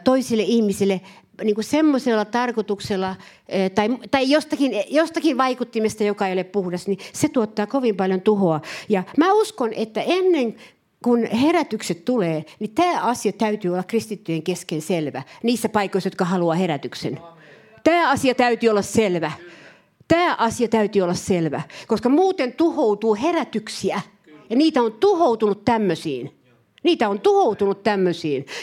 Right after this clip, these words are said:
Jumala lähtee liikkeelle, Pyhä Henki lähtee liikkeelle. Yksi, kaksi siellä joku, joku niin kuin kuulee viholliselta jotakin ja lähtee, lähtee, ö, tällaiselle tielle. Ja se on kaatanut herätyksiä. Ja se on kaatanut seurakuntia.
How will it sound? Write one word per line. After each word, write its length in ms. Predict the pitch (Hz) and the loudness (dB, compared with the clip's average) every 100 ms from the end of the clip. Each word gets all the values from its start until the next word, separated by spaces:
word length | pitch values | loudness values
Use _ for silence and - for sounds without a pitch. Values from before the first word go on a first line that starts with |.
| - | 2
Jumala 340 | 330 311 254 | 4 4 2
lähtee 380 | 254 240 226 202 | 0 0 0 4
liikkeelle, 600 | 294 330 330 294 269 247 - - | 4 4 2 -2 0 -2 -2 2
Pyhä 220 | 294 269 | 4 2
Henki 220 | 226 214 | 0 0
lähtee 340 | 196 - 196 | -2 0 0
liikkeelle. 540 | 269 349 320 254 214 202 - - - | 2 2 0 0 0 -2 -10 -18 0
Yksi, 300 | 359 370 - | 0 0 0
kaksi 380 | 320 285 - - | 0 0 -4 2
siellä 420 | 285 247 220 190 - - | 4 4 4 2 -4 -10
joku, 580 | 208 254 254 233 185 - _ _ _ - | 0 2 2 -2 -2 -4 _ _ _ -2
joku 400 | 247 269 240 220 | 0 0 -2 -2
niin 180 | 196 180 | -2 -4
kuin 180 | 185 | -6
kuulee 420 | 185 202 180 175 180 | -4 -4 -2 -4 -4
viholliselta 580 | 196 185 170 180 170 | -2 -2 0 -2 0
jotakin 420 | 165 175 156 - 151 | 0 0 0 0 0
ja 100 | 151 | 2
lähtee, 520 | 156 151 143 135 135 _ _ - | 0 -2 -2 -2 -6 _ _ -10
lähtee, 680 | 170 143 170 156 156 98 113 131 - | -8 -6 -2 -2 -2 -2 -4 -6 -4
ö, 160 | 165 160 | -4 -2
tällaiselle 520 | 180 160 151 165 147 | -2 -2 -2 -2 -4
tielle. 480 | 147 196 151 143 135 - - | -2 -2 0 0 -4 -10 -8
Ja 80 | - | -4
se 120 | 196 | -2
on 80 | 208 | -4
kaatanut 640 | 208 311 294 - 185 165 311 | -4 -6 -4 -4 -8 -6 -4
herätyksiä. 760 | 330 208 - - - - 120 - - - - | -4 -6 -8 -16 -14 -10 -10 -12 -20 -6 0
Ja 60 | |
se 100 | 330 | 2
on 80 | 285 | 2
kaatanut 440 | 294 233 185 170 | 2 2 0 -2
seurakuntia. 880 | 170 - 381 311 240 196 170 - 147 | -2 2 4 2 0 -2 -4 -4 -6